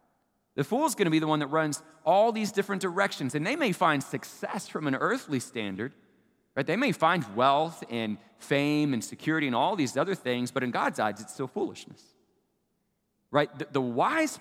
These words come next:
person is gonna understand his will. The wise person is gonna fear the Lord.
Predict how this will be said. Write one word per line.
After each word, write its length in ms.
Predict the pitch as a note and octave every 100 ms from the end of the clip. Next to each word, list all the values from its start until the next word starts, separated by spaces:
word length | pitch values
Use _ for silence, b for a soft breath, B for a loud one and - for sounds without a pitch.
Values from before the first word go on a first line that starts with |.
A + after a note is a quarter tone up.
| -
person 580 | G2+ F2+ - - D#2 F#2 - _ _ _ -
is 120 | A2+
gonna 160 | A#2+
understand 460 | A2 G2+ - F#2 E2+
his 180 | F2+ F2+
will. 260 | D#3 E3 - _ _ _ _ _ _ _
The 80 | G#2
wise 380 | G#2 F#3 A3 -
person 420 | - C3 B2 B2
is 100 | G#2
gonna 140 | G#2+ F#2
fear 680 | - - F3 C#3+ G2+ F2+ - b b -
the 80 |
Lord. 440 | G2+ B2+ F3 F#2